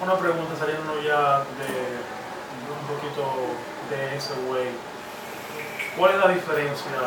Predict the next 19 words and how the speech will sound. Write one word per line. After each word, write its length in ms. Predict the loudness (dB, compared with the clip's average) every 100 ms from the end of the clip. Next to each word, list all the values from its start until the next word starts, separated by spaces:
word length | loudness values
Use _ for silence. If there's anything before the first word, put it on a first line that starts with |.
| 0 -4 -6 -4
Ricky 360 | -4 -4 -4 -6
y 360 | -6 -8 -8 -6 -6 -4
Miguel? 260 | -2 -2 -2
Ambos 280 | -2 0 0
saben 340 | 4 4 4 0
de 220 | 0 0
esto, 140 | -2 -6 -8 -10 -6
cualquiera 360 | -4 -2 -2 -2
me 40 | -2
puede 180 | -2 -2
responder. 300 | -2 -4 -6 2
¿Cuál 140 | 6
es 60 | 6
la 80 | 6
diferencia 580 | 2 0 0 0 -2 -2 -4 -10 -12 -12 -10 -10 -10 -10 -8 -4
entre 360 | -4 -4 -2
un 260 | 0 0 -4 -4 0
coil 220 | 2 2 0
artesanal 720 | 0 -2 -4 -2 2 2